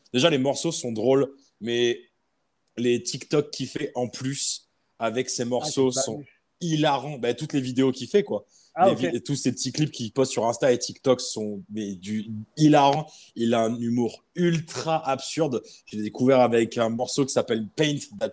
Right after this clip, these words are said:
Speaker 1: Lady, qui a
Speaker 2: Mhm.
Speaker 1: un contresens incroyable.
Speaker 2: Oui.
Speaker 1: Oui, il invite, euh, ouais, désolé, je fume, donc là, en même temps,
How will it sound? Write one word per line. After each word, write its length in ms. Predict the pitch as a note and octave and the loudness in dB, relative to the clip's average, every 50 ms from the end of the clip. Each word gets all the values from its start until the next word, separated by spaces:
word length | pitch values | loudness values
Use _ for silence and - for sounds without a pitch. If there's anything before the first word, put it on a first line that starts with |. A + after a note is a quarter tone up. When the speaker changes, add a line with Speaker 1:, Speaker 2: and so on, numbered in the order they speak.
| - A2 | -4 0
Speaker 1:
Lady, 480 | A#2 B2 B2 B2 A#2 C3 D3 E3+ - _ _ _ _ _ _ - | 2 2 2 2 2 2 2 0 0 _ _ _ _ _ _ -16
qui 180 | - - - A#2+ | -8 0 2 2
a 80 | A2+ | 4
Speaker 2:
Mhm. 100 | A2 G#2 | 4 2
Speaker 1:
un 260 | G#2 G#2 G2+ G2+ G2+ F#2 - | 0 0 -2 -2 -4 -6 -8
contresens 760 | - C#3+ B2+ - - C#3 B2+ A#2+ - - C#3+ C#3 B2+ - - - | -8 -8 -8 -6 -2 -2 -2 -2 -2 -2 -2 -2 -2 -6 -6 -2
incroyable. 680 | C3 C3+ C3 - - B2+ A#2 A#2+ C#3+ D#3 C#3+ A#2 G2 _ _ _ _ _ _ _ _ _ _ _ _ _ _ _ _ _ _ _ _ _ _ _ _ _ _ _ _ _ _ - - - - D3 | -2 -2 -2 -2 2 2 4 4 4 2 2 0 -10 _ _ _ _ _ _ _ _ _ _ _ _ _ _ _ _ _ _ _ _ _ _ _ _ _ _ _ _ _ _ -20 -18 -14 -10 -6
Speaker 2:
Oui. 300 | B2+ B2 B2 B2+ B2+ C3+ | -4 0 0 0 2 2
Speaker 1:
Oui, 240 | C3+ C3+ - C3 C3 | 2 2 2 2 2
il 100 | B2 C3 | 4 4
invite, 380 | B2+ B2 A#2+ C3 C3 - - | 4 4 2 -2 -10 -8 -4
euh, 240 | B2 A#2 A2+ A2 G#2+ - - - - - _ _ | -4 -2 -2 -4 -6 -8 -12 -20 -20 -20 _ _
ouais, 120 | A#2 A2 G2 | -12 -10 -8
désolé, 240 | G#2 A2 A#2+ C#3 | -6 -6 -6 -6
je 100 | B2+ G#2+ | -6 -8
fume, 200 | F2+ - D#3 D#3 | -10 -8 -6 -4
donc 120 | C3 G2 - | -4 -4 -6
là, 80 | F#2+ E2+ - | -8 -8 -6
en 60 | F#2+ | -6
même 140 | F#2 F2+ E2 | -6 -6 -6
temps, 120 | G#2 | -8